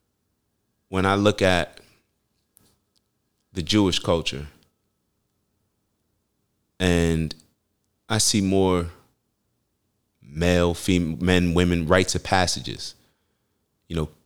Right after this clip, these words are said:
children, their rites of passage to becoming an adult, bar and bat mitzvahs, meaningful holidays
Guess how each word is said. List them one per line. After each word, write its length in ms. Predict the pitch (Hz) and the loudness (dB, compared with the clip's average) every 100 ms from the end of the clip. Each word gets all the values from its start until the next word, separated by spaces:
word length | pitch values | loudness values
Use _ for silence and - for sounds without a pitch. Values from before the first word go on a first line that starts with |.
| _ _ _ | _ _ _
children, 640 | - - 107 95 82 73 71 _ _ _ _ _ | -2 4 6 6 0 -6 -10 _ _ _ _ _
their 140 | 87 | -6
rites 280 | 82 95 98 | 0 2 2
of 100 | 85 | -4
passage 460 | - 95 90 85 - | 0 0 0 -6 -10
to 80 | - | -10
becoming 400 | 78 - 92 85 | -12 -6 -4 -2
an 80 | 82 | -4
adult, 400 | 73 85 76 - _ _ _ | -4 -4 -4 -8 _ _ _
bar 400 | - 92 82 71 65 | 0 2 2 -2 -8
and 200 | 76 76 | -10 -4
bat 180 | 85 87 | 0 0
mitzvahs, 640 | 82 92 - - 62 - - _ _ _ _ _ _ _ _ _ _ _ | 0 -4 -4 -6 -10 -10 -12 _ _ _ _ _ _ _ _ _ _ _
meaningful 540 | 87 117 110 87 92 | 4 6 6 2 0
holidays 680 | 87 85 80 73 65 - - | 2 0 0 -4 -8 -12 -12